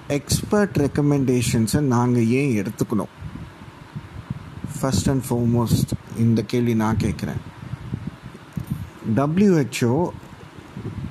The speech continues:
கம்ப்ளீட்டா ஃபெயிலியர் ஆயிருக்கு. எப்படி உங்களுடைய head scientist, அவர் பேரு டெட்ரோஸ், அவர் வந்து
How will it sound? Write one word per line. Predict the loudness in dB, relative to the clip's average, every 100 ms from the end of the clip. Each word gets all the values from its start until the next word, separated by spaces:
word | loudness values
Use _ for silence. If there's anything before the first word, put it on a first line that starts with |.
| -4
கம்ப்ளீட்டா | 0 2 2 4 4 4 2 2 -2 -6 -20 -18 -12 -6 2
ஃபெயிலியர் | 4 6 6 4
ஆயிருக்கு. | 2 0 -2 -2 -2 -6 -14 -16 -18 -18 -18 -18 -18 -16 -14 -14 -12 -12 -12 -10 -8 -8 -2
எப்படி | -2 0 2 2 4 2 0 -6 -10 -4
உங்களுடைய | 2 4 4 4 4
head | 4 2 2 0 -2 -8 -18 -18 -20 -10 -2
scientist, | 0 0 0 0 0 -2 -6 -6
அவர் | -2 0 0
பேரு | 0 0
டெட்ரோஸ், | 2 0 2 2 4 0 -2 -12 -16 -12 -10 -6 -6 -4
அவர் | 0 2 4 4
வந்து | 4 4 4 6 6 4 4 4 2 2